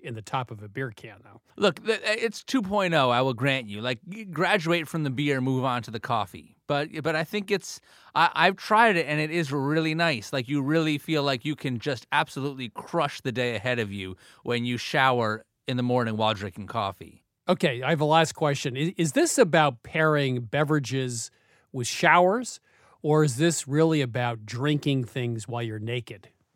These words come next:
Speaker 1: <laughs>
Speaker 2: Look, wh-, whichever part of the experience
Speaker 1: <laughs> I'm
Speaker 2: gets
Speaker 1: just
Speaker 2: you most
Speaker 1: asking.
Speaker 2: excited, Chris. <laughs> I'm not judging.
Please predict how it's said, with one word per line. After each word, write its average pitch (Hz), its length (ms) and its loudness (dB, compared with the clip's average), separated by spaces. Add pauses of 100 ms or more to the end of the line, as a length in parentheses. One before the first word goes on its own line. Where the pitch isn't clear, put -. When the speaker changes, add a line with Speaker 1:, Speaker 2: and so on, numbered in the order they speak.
(180)
Speaker 1:
<laughs> - 1200 -6
Speaker 2:
Look, 262 200 4
wh-, 220 260 -2
whichever 294 360 0
part 220 280 4
of 202 60 0
the 170 80 -2
experience 143 960 -2
Speaker 1:
<laughs> - 40 -6
I'm 285 80 2
Speaker 2:
gets 180 180 0
Speaker 1:
just - 80 -2
Speaker 2:
you 190 60 2
most 190 220 6
Speaker 1:
asking. 151 120 -8
Speaker 2:
excited, 151 420 0
Chris. 110 520 -4 (300)
<laughs> - 520 -14
I'm 208 140 4
not 233 160 4
judging. 139 500 2